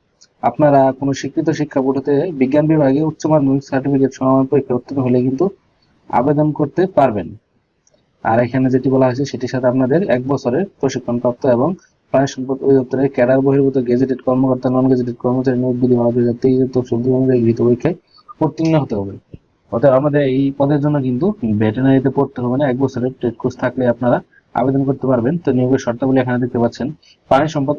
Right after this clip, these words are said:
অধিদপ্তরের ক্যাডার বহির্ভূত গেজেটেড কর্মকর্তা এবং নন গেজেটেড কর্মচারী নিয়োগ বিধিমালা দুই হাজার তেইশ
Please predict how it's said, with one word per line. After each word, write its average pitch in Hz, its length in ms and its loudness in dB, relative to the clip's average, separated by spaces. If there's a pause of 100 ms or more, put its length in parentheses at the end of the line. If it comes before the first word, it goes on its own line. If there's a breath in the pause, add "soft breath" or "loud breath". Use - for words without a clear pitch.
অধিদপ্তরের 135 460 0
ক্যাডার 131 260 2
বহির্ভূত 131 320 2
গেজেটেড 120 480 0
কর্মকর্তা 131 460 2
এবং 120 220 2
নন 123 180 0
গেজেটেড 123 340 -2
কর্মচারী 123 340 0
নিয়োগ 120 200 4
বিধিমালা 120 320 2
দুই 120 120 0
হাজার 120 200 0
তেইশ 131 160 2